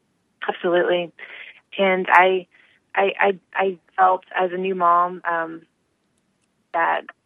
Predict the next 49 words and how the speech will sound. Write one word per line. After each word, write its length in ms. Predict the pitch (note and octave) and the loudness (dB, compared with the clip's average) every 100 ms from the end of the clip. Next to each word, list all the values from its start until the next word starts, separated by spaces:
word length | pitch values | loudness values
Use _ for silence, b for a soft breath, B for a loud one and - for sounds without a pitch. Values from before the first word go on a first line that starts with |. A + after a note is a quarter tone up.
| _ _ _ _ _ - _ F#3 | _ _ _ _ _ -20 _ -4
yeah, 180 | F3+ | 0
I 80 | E3+ | 0
just 180 | E3+ F#3+ - | -2 -6 2
felt 240 | F3+ - | 2 2
like 160 | F3+ E3+ | -4 -2
I, 200 | E3 F3 | -2 -2
it 60 | F#3 | -4
was 120 | F3+ | -4
a 80 | F3 | -4
struggle 340 | - E3+ F3 | 0 0 0
to 140 | F3 F3 | -6 -10
get 160 | F3 - | -12 -6
through 140 | F3 | -2
every 200 | E3 D#3+ | -2 -4
day. 380 | D#3 D#3+ D#3+ D#3 _ b b b _ | -4 -2 -2 -6 _ b b b _
Um, 220 | F3 E3+ E3+ | -2 -2 -2
and 100 | F#3+ | -2
it 80 | |
was, 160 | F#3+ F#3+ F#3+ | -2 -2 0
yeah, 120 | F3+ | 2
we 100 | F#3+ | 2
had 260 | G3+ F#3 F3+ | 2 0 0
these 240 | E3+ D#3 - _ | -8 -12 -18 _
n-, 180 | F#3+ F#3 - _ | -12 -12 -12 _
terrible 340 | G3+ G#3+ F#3 | 2 2 2
troubles 400 | F3+ F#3 E3+ E3 D3+ | 0 0 2 -2 -4
with 160 | D#3+ - | -8 -6
breastfeeding, 560 | D#3 - E3+ D#3+ E3 | -6 -6 -10 -8 -6
and 80 | D#3+ | -6
I 60 | D#3+ | -4
know 180 | F3 E3+ | -2 2
that's 200 | E3 - _ - | 0 -2 _ -4
very 240 | E3+ E3 | -2 -2
common. 520 | - - D#3+ D3+ E3 - b b b | -4 -4 -4 -8 -12 -16 b b b
I 40 | |
talk 240 | E3+ F3 E3+ | -2 -2 -2
to 100 | - | -2
so 120 | A3 G#3+ | 2 4
many 160 | F#3+ | 2
people 400 | - G3 F3 E3 | -4 -2 2 2
who 280 | E3+ E3 D3+ - | 2 -4 -4 -6
can 100 | E3+ | -4
relate 280 | D#3 D#3 - | -4 -4 -8
to 60 | D#3+ | -6
that. 300 | D#2+ E2 - | -2 -2 -2
And, 240 | E3 D#3+ - B B B B | -8 -10 -14 B B B B
um, 360 | F3+ E3+ E3 D3+ - | 0 0 0 -8 0
I 140 | F#3+ | 2
was 100 | F3+ | 2